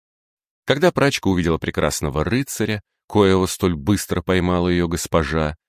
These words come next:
она подумала: «Ну и ловко обделывают такие дела придворные дамы».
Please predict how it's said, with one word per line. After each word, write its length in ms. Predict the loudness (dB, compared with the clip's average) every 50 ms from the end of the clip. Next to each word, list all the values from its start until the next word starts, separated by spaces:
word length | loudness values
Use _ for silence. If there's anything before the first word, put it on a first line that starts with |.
| _ _ _
она 280 | 0 2 4 4 4 2
подумала: 760 | 2 2 0 2 2 0 -2 -2 -2 -4 -8 -12 -14 -18 -20 _ _ _ _ _ _ _ _ _
«Ну 280 | -2 0 0 2 2 2
и 80 | 2 0
ловко 500 | 2 2 2 2 2 0 -2 -2 -2 0
обделывают 640 | 0 -2 -2 0 0 2 2 0 0 -2 -4 -4
такие 380 | -4 -6 -6 -4 -4 -4 -2 -2
дела 340 | 0 0 0 2 0 0 -2
придворные 680 | -2 -4 -4 -2 0 0 0 0 0 0 -2 -2 -2
дамы». 560 | -4 -2 -2 0 0 0 -4 -6 -8 -10 -12